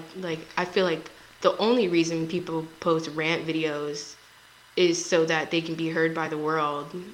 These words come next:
So can you say that they were clout chasing?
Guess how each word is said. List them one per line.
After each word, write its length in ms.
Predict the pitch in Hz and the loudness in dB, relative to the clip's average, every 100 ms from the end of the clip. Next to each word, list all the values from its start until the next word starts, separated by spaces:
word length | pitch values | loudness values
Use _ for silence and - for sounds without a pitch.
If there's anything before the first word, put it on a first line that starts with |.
| - | -8
So 440 | - 175 165 170 - - - - - - | -2 0 0 -2 -12 -20 -20 -20 -18 -4
can 140 | 180 | -2
you 80 | 165 | 0
say 180 | 170 165 | 0 0
that 220 | 160 160 | 0 0
they 100 | 160 | -2
were 280 | 160 151 151 - - | -2 -6 -10 -16 -16
clout 500 | - 175 165 170 170 | -6 0 2 2 -2
chasing? 720 | - 175 175 190 180 185 196 | -2 -2 -2 -4 -4 -2 -4